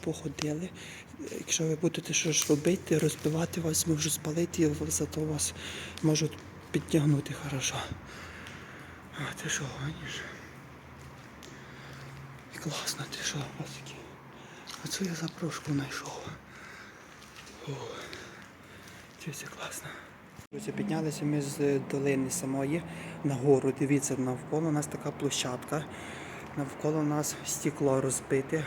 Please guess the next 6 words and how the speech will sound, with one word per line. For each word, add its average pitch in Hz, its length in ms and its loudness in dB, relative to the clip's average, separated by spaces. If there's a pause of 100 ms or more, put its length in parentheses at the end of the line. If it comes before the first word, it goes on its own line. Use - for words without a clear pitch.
(680)
графіті, 147 800 0 (240)
різні 147 380 2
графіті. 139 720 0 (880)
От 135 140 0
такий, 147 340 0 (420)
е, 139 360 2